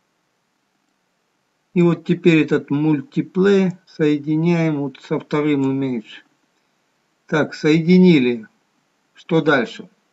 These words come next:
Так, а вот эту часть мультиплей соединяем с image. Так, тут она цепляется.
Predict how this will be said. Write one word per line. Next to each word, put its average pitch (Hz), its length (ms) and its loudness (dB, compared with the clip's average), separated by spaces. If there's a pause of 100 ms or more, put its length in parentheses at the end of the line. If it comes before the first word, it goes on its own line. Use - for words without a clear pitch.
(440)
Так, 160 380 4
а 143 40 4
вот 143 240 0
эту 214 280 0
часть - 760 0 (1400)
мультиплей 160 840 -2
соединяем 147 760 -2
с - 100 -8
image. 147 460 -2 (340)
Так, - 240 -6
тут 151 220 -6
она 135 260 -2
цепляется. 185 920 -2